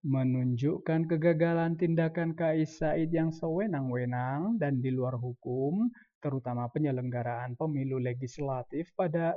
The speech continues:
tujuh belas Desember dua ribu dua puluh dua dengan sedikit partisipasi dari rakyat Tunisia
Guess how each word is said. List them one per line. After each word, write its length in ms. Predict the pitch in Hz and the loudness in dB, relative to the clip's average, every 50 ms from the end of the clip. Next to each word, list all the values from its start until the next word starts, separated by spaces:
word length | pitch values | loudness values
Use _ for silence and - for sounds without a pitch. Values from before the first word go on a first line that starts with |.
| - - | -2 -4
tujuh 240 | 190 180 175 170 | -4 0 0 0
belas 240 | 160 160 165 165 160 - 170 | 2 2 2 0 0 0 -2
Desember 480 | 170 160 - - 208 220 220 196 165 | -2 -2 -2 -4 -4 -2 0 0 0
dua 240 | 143 139 135 135 127 | 0 0 0 0 0
ribu 240 | 131 123 127 127 123 | 0 -2 -2 -2 -2
dua 160 | 131 123 127 | -2 -2 -2
puluh 240 | 127 151 139 131 123 135 139 | -2 -2 -2 -2 -2 -2 0
dua 240 | 139 135 139 139 | 0 0 0 0
dengan 240 | 135 143 143 139 139 | 0 0 0 0 0
sedikit 880 | 143 - - - - 196 190 180 165 165 185 185 185 185 196 190 185 - - | -2 -4 -6 -6 -2 0 0 2 2 2 0 0 0 -2 -4 -4 -4 -4 -4
partisipasi 960 | 185 180 180 180 - - 185 180 - 196 180 - 208 220 220 - - 165 139 135 | -4 -4 -4 -4 -2 -2 -2 -2 -2 -6 -4 -2 -2 -2 -2 -2 0 0 0 2
dari 320 | 139 135 131 131 131 123 | 2 0 0 -2 -2 -2
rakyat 400 | 131 139 131 131 131 131 127 - | -2 -4 -2 -2 -2 -2 -4 -6
Tunisia 880 | _ 139 135 131 131 131 127 131 - - 135 135 139 147 165 180 214 | _ -4 -2 0 0 -2 -2 -4 -4 -2 0 2 4 4 4 4 2